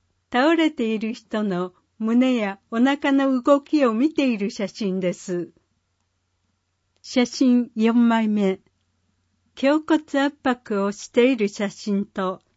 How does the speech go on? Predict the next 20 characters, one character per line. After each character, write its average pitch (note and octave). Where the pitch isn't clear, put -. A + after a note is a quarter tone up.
胸 C4
骨 C#4
圧 C4+
迫 A3
を F#3+
す -
る F#3
胸 A#3+
の C4+
位 C4
置 G#3
を F3
破 A#3
線 C4+
で C4
示 C4+
す A3+
写 G3
真 G#3+
と、 F#3+